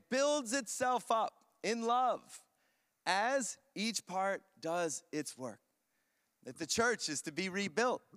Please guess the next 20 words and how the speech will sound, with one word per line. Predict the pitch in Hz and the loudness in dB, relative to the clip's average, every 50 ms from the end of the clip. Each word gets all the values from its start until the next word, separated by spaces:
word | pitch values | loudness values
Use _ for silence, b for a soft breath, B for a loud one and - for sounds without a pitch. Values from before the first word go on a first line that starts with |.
| 165 139 - | -12 -8 -6
if | 131 123 | -6 -2
we | 143 180 202 | 0 2 2
are | 214 214 | 2 2
to | - - 170 | 0 -2 -6
rebuild | 156 151 196 226 226 170 147 220 240 254 240 220 165 B B B B B | -6 -6 -4 -4 -4 -2 0 2 4 4 2 0 -2 B B B B B
God's | 131 156 202 202 220 220 170 143 | -2 0 2 4 4 4 2 2
house, | 175 202 226 240 220 208 - 139 | 2 4 4 4 2 2 0 -2
it | - 190 208 | -2 0 2
will | 202 226 233 | 2 2 2
take | - - 190 175 202 196 - - | 2 2 2 2 2 0 0 2
every | 151 185 214 220 202 226 214 | 2 4 4 4 2 0 -2
person, | 165 - - 170 220 240 240 220 - - 170 170 185 202 B B B B B B - | -2 -4 -4 0 0 2 2 0 0 -2 -4 -6 -8 -10 B B B B B B -2
uh, | - 160 170 - 139 151 143 143 | 0 2 2 0 -2 -8 -10 -4
working | 175 220 233 254 262 247 - - 185 185 185 190 | 0 2 4 4 4 2 0 -2 0 0 0 -2
together, | 180 - 202 180 147 226 233 240 247 202 208 180 135 | -2 -6 -8 -4 0 2 4 4 4 2 2 0 -2
each | 135 185 214 190 - | -2 -4 -4 -4 -4
one | 190 208 214 220 208 | -2 0 0 0 -2
doing | 151 - 151 170 175 180 190 190 190 | -4 -6 -4 -2 -2 -2 -2 -2 0
their | 202 214 214 | 0 -2 -2
part. | - - 190 220 233 247 233 214 - | -2 -2 0 0 0 0 -2 -4 -10